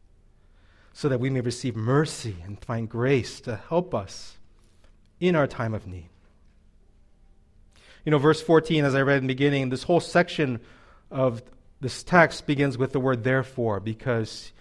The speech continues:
here the writer of Hebrews is, Hebrews is basically saying, "This is, here's the culmination. This is what you need to know. Because we have a great high priest, that he will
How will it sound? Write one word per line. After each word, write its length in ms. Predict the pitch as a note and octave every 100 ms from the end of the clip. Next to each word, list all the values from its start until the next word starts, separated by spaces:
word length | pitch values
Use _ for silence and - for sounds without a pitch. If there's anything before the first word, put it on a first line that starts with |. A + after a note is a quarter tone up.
| - - -
here 240 | G#3 A#3+
the 80 | G3
writer 260 | D#3 E3+ E3
of 120 | B2+
Hebrews 420 | F3+ E3+ D3+ B2+
is, 120 | B2+
Hebrews 360 | - G3 E3+ C3
is 80 | B2
basically 380 | D#3 D#3+ D#3+
saying, 460 | C#3+ D3 B2 A#2+ A#2 - - _ _ _
"This 400 | F#3+ C3 D#3+ -
is, 220 | E3+ D3+ C3
here's 260 | C3 F3+
the 60 | F3+
culmination. 640 | - C#3 A#2+ G#2+ - F#2 - - - - -
This 180 | E3+ F3
is 120 | D3+
what 180 | D3 -
you 60 |
need 160 | A#2 A2
to 120 | -
know. 140 | F2+ F2+ - - _ _ _ _ _ - _ - - - - - - -
Because 340 | C#3 - G#3+ G#3+
we 80 |
have 160 | F#3+ E3+
a 60 | C3
great 240 | D3 C#3
high 100 | C3
priest, 160 | F#2+ A2+
that 100 | - - -
he 240 | G#3 G3+ F#3+
will 380 | C#3 D#3+ B2+